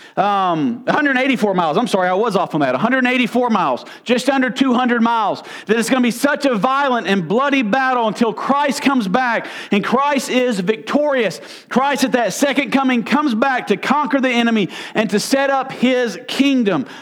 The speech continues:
For we have the thousand-year reign, then he sets it up for eternity. Then we have the seventh bowl. Verse seventeen, "The seventh angel poured out his bowl into the air, and a loud voice came out of the temple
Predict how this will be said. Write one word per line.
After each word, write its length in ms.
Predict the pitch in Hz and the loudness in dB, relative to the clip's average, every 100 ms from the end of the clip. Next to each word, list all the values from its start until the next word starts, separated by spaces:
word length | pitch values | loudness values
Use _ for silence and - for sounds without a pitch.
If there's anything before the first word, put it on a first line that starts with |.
| - - | -20 -6
For 320 | - 233 226 202 | 0 2 0 2
we 160 | 202 | 0
have 120 | 226 | 0
the 60 | 208 | 0
thousand-year 640 | 247 254 240 240 247 233 | 0 0 0 2 2 0
reign, 500 | 240 240 233 185 - - | 0 2 0 -2 -6 -2
then 140 | 214 | 0
he 80 | 226 | 0
sets 260 | 240 220 | 0 0
it 100 | 226 | 0
up 220 | 220 220 - | 0 -2 -4
for 400 | - 214 202 185 | -2 0 0 0
eternity. 640 | 180 - 202 190 151 113 - _ _ _ - - - - | -4 -2 0 0 -2 -6 -12 _ _ _ -20 -20 -20 -6
Then 140 | - 233 | 0 2
we 120 | 240 | 2
have 480 | 254 247 247 220 190 | 0 0 0 -2 -2
the 80 | 196 | -2
seventh 500 | - 240 226 175 165 | 0 0 0 -2 -2
bowl. 460 | 190 151 101 - _ _ _ _ _ _ _ - - - - - - _ _ | 0 0 -4 -14 _ _ _ _ _ _ _ -20 -20 -20 -20 -20 -20 _ _
Verse 180 | 214 208 | -2 2
seventeen, 560 | 240 226 220 196 131 - - - - | 0 2 2 0 -2 -6 -20 -10 -6
"The 80 | |
seventh 420 | - 240 269 277 254 | -2 0 0 0 0
angel 320 | 262 247 233 | 2 2 0
poured 380 | - 240 254 247 | 0 0 0 0
out 220 | 240 202 | 0 0
his 260 | 208 247 185 | 0 0 0
bowl 380 | 208 196 190 | 0 2 2
into 200 | 214 208 | 2 0
the 200 | 233 233 | 2 2
air, 160 | 175 143 | 2 0
and 80 | 160 | 0
a 60 | |
loud 480 | 156 180 226 262 254 | 0 0 0 0 0
voice 360 | 202 226 180 - | 0 0 -2 -4
came 320 | - 226 240 | 0 2 2
out 180 | 226 226 | 2 0
of 60 | |
the 80 | 208 | -2
temple 460 | - 233 196 151 | 0 -2 0 -4